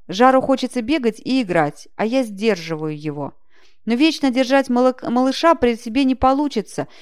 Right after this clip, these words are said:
Пора привыкать к мысли, что скоро мы расстанемся». Эдрин предупредительно открыл для меня дверь из библиотеки и спросил:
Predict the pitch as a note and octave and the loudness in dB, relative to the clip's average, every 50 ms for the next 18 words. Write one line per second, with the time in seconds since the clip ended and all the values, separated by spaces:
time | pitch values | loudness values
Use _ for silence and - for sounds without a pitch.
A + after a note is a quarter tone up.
0 | - - - - F#3 G3 A3 A3+ G#3+ G#3+ G3+ G3+ F#3 F#3+ F#3 - G3+ F3+ E3+ - | -20 -12 -2 2 2 4 4 4 2 2 0 -4 -4 -4 -4 -2 -2 -2 -2 -4
1 | - - G3+ C4 E4 E4+ E4+ - C#4+ C4+ C4 - - - F3+ F3 - - - - | -6 -4 0 0 0 0 -2 -6 -10 -10 -10 -10 -10 -8 -8 -10 -10 -10 -6 -4
2 | D#4 F4+ E4 B3 F#3 F#3 G#3+ A3 F#3+ E3 - - - - C#3+ D3 D3+ D3+ D3 D3 | -2 -2 -2 -2 -2 -2 -2 -2 -4 -4 -6 -10 -12 -8 -8 -6 -6 -8 -10 -12
3 | - - - - F#3 F3+ - - - - - - - - - - - - - - | -14 -16 -20 -20 -20 -20 -20 -20 -20 -20 -20 -20 -20 -20 -20 -20 -20 -20 -20 -20
4 | - - - - - G#4+ G#4+ D#4+ C4 G#3+ G3 - F3+ F#3+ F#3 F#3 - F#3+ G3+ G3 | -20 -20 -10 -2 -2 0 0 0 -2 -2 -2 -4 -6 -4 -4 -4 -2 -4 -4 -4
5 | G3 G#3 F#3 - F3+ F3+ F3+ F3+ F#3 - - - G3 G3+ G3+ F#3+ E3+ F#3 F3+ F3+ | -4 -6 -6 -6 -4 -2 0 0 0 -2 -4 -4 -2 -2 -2 -2 -2 -4 -4 -4
6 | F3+ F3+ F3 F3 E3 E3 E3+ F#3+ F#3 E3 E3 D#3 D#3+ D#3 E3 D3+ D3+ D#3+ D#3 D#3+ | -4 -2 -4 -4 -4 -4 -2 -2 0 0 -2 -4 -6 -10 -10 -8 -4 -4 -2 -4
7 | E3+ - - E4+ F#4 E4+ E4+ - D#4 D4 C#4+ - - C4+ - - - G#3+ G3+ G3 | -4 -6 -4 -4 -4 -4 -4 -6 -8 -8 -8 -8 -10 -12 -10 -6 -4 -2 -2 -2
8 | - - - - C3 B2+ - | -4 -10 -14 -12 -12 -12 -14